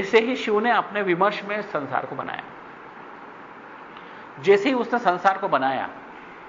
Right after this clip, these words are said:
तो वो एक से दो होने की दिशा में आगे बढ़ने लगा, यानी वो शिखर से नीचे उतरने लगा। तो उसकी स्थिति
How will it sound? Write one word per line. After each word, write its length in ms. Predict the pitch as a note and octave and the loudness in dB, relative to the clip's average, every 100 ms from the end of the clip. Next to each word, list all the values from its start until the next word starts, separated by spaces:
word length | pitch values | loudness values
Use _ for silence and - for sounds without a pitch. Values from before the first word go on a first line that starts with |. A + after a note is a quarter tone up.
| - - - - - - - - A#3 | -18 -18 -18 -16 -16 -16 -18 0 6
तो 340 | C4+ C4+ - - - - - | 6 4 -4 -12 -14 -14 -2
वो 440 | F#3+ B3+ C4+ - F#3 | 4 6 6 2 4
एक 500 | G#3+ C4+ - - - | 4 4 -2 -12 -6
से 220 | - A3+ | 2 2
दो 300 | F#3 F3 G#3+ | 2 4 4
होने 240 | F3+ E3 | 4 0
की 120 | F3 F3 | -2 -4
दिशा 280 | C#3+ D3+ | -2 -2
में 180 | D3+ F#3+ - - - - - - | -2 -4 -10 -16 -18 -18 -14 -2
आगे 220 | B2 B2+ C3+ | 0 2 2
बढ़ने 260 | A2+ A2 | 2 0
लगा, 240 | G#2 - - | -4 -4 0
यानी 260 | E3 B3 | 2 4
वो 100 | D4+ | 4
शिखर 320 | - F#3+ G3 | 4 0 0
से 120 | G3 G#3 | 0 -2
नीचे 220 | D3 C#3 | -2 -2
उतरने 300 | B2+ B2+ C3 | 0 -2 -2
लगा। 220 | A#2 F#2+ - - - - - - - - - - - - - - - - - - - - - - - - - - | -4 -6 -14 -16 -16 -16 -18 -18 -18 -18 -18 -18 -18 -16 -16 -16 -16 -18 -18 -18 -18 -18 -18 -18 -18 -18 -18 -6
तो 80 | D4 | 0
उसकी 340 | A#3 - - A#3+ | 0 0 0 -2
स्थिति 480 | - A3+ B3+ C4 | -2 -4 -2 -4